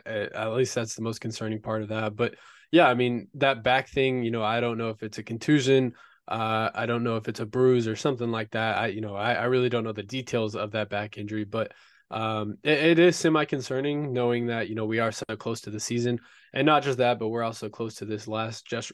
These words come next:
dress rehears-, rehearsal, uh, versus the Detroit Pistons. Um, and I think it's a very valuable game for especially those two guys,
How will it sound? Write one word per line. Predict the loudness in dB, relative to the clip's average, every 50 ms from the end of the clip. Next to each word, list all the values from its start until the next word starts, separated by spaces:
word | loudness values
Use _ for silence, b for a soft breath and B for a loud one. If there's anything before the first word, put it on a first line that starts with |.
| -14
dress | -4 0 0 0 0
rehears-, | 0 0 0 0 -2 -4 -6 -12
rehearsal, | -16 -16 -16 -12 -12 -10 -2 2 2 2 4 2 -2 -2 -2 -4 b b b b b b b b -4
uh, | -2 0 0 0 0
versus | -2 -2 -4 -4 -6
the | -8 -8
Detroit | -8 -8 -8 -2 0 0 0 0
Pistons. | -2 -4 -4 -4 -6 -6 -6 -6 -6 -10 b b b b b b b
Um, | -4 -2 0 2 2 2 2 0 0 0
and | 0 0 0 0 -2 -2 -2
I | 0 0
think | 0 0 0 2 2
it's | 2 2 2
a | 2
very | 4 4 4 4
valuable | 4 2 0 2 0 0 -2 -4 -4
game | -4 -2 -2 -2 -2 -2
for | -4 -6 -6
especially | -6 -6 -2 -2 -2 0 0 0
those | 2 2 2 0 -2
two | -4 -6
guys, | -2 0 2 2 4 4 2 0 -2